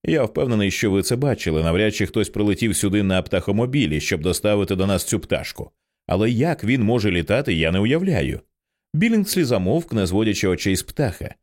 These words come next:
"Хоча я можу зрозуміти, чому ви вирішили, ніби це стерв'ятник". Колі подумав, що Док міркує сам із собою, але все одно слухав його уважно.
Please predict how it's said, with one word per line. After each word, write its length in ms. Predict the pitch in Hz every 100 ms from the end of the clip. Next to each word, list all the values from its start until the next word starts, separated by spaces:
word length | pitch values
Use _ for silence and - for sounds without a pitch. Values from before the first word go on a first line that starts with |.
| _ _ -
"Хоча 220 | - -
я 120 | 120
можу 240 | 120 120 110
зрозуміти, 560 | 110 107 113 131 110
чому 400 | 87 107 98 110
ви 80 | 98
вирішили, 540 | 95 120 98 - 98 95
ніби 240 | 95 95
це 160 | - 92
стерв'ятник". 840 | - 113 120 120 80 62 - _ _ _ _ _
Колі 220 | 202 202 175
подумав, 460 | 160 175 180 139
що 280 | - 156 147
Док 340 | 104 120 160
міркує 520 | 131 117 - 135 117 107
сам 360 | - 127 117
із 140 | 117 107
собою, 560 | - 139 95 67 - - _ _
але 260 | - 175 139
все 200 | 104 123
одно 300 | 98 90 110
слухав 340 | - 95 90
його 240 | 82 80 82
уважно. 540 | 78 73 67 - -